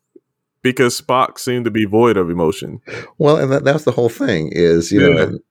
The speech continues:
Speaker 2: I, it, it fascinated me, you know, that, that whole thing. And, uh, both my parents came from farming backgrounds, so I raised chickens and rabbits, and, you know, we had other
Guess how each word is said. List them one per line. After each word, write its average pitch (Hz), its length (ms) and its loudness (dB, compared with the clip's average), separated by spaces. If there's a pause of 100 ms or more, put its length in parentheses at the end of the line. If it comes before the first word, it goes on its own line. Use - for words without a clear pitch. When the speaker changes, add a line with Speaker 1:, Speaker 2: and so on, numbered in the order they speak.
(220)
Speaker 2:
I, 98 260 -2
it, 82 260 0
it - 160 -2
fascinated 90 760 0
me, 78 300 -6
you 87 120 -2
know, 82 100 -2
that, 80 160 -4
that 82 140 -2
whole 95 220 -2
thing. 92 640 -2
And, 85 460 -6 (480)
uh, 78 220 -4 (200)
both 110 240 0
my 101 120 -2
parents 95 440 -2
came 87 200 -2
from 87 140 -6
farming 90 400 0
backgrounds, 76 680 -4
so 76 260 -2
I 78 60 -2
raised 78 400 -4
chickens 80 400 -8
and 82 100 -4
rabbits, 73 560 -6
and, 78 320 -6
you 80 80 -6
know, 73 80 -6
we 78 100 -8
had 73 160 -8
other 73 260 -6